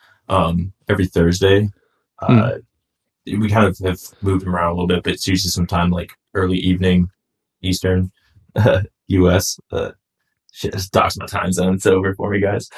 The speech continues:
Speaker 1: Uh, but yeah, the, the day-to-day is a lot of, um, it's really, <laughs> for me, it's like, it feels like it's just a constant game of catch up, honestly, you know?
Speaker 2: Mm-hmm.
Speaker 1: Um, it, like, it's,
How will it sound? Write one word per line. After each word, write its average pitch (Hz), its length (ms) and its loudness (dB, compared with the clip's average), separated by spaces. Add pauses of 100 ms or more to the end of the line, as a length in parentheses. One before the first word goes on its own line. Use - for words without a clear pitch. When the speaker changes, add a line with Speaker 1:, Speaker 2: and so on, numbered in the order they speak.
(400)
Speaker 1:
Uh, 87 320 2 (200)
but 101 220 4
yeah, 90 320 4 (1040)
the, 113 500 2 (540)
the 117 120 -2
day-to-day 104 580 2
is 95 140 4
a 98 80 -2
lot 87 320 0
of, 85 380 -4
um, 73 540 -4 (380)
it's 101 200 -2
really, 123 320 2 (100)
<laughs> 135 120 -6
for 135 180 2
me, 139 140 4
it's 139 120 2
like, 113 160 2
it 101 200 -4
feels 107 200 4
like 95 120 -2
it's 95 180 -6
just 90 200 -8 (120)
a - 60 -6
constant 90 400 -2
game 90 160 -2
of 78 80 -14
catch 82 260 -4
up, 90 180 -2
honestly, 82 680 -2
you 85 120 0
know? 82 220 0
Speaker 2:
Mm-hmm. 120 380 4 (280)
Speaker 1:
Um, 82 460 0 (400)
it, - 160 -8 (260)
like, 90 300 0 (720)
it's, - 480 -2